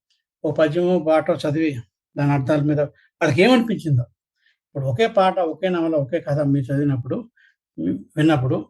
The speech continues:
మీకు ఒకలాగా అనిపిస్తుంది, నాకు ఒకలాగా అనిపిస్తుంది. అందరికీ ఒకే విధంగా అనిపించదు. అది ముఖ్యంగా అది,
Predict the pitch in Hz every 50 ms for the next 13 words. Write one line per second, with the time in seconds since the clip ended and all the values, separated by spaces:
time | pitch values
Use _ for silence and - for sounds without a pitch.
0 | - 160 156 160 185 190 196 180 190 196 202 196 202 196 196 185 - - 190 180
1 | 170 160 160 160 156 147 147 143 139 139 131 117 - - - - 120 123 _ _
2 | _ _ _ _ _ _ _ _ _ _ _ _ _ - 135 147 175 185 202 190
3 | - 190 170 156 156 190 185 180 160 180 175 175 160 160 160 - 185 185 - 139
4 | 117 - - _ _ _ _ _ _ _ _ _ _ _ _ _ - - 170 190
5 | 185 180 180 - 220 226 220 208 196 196 196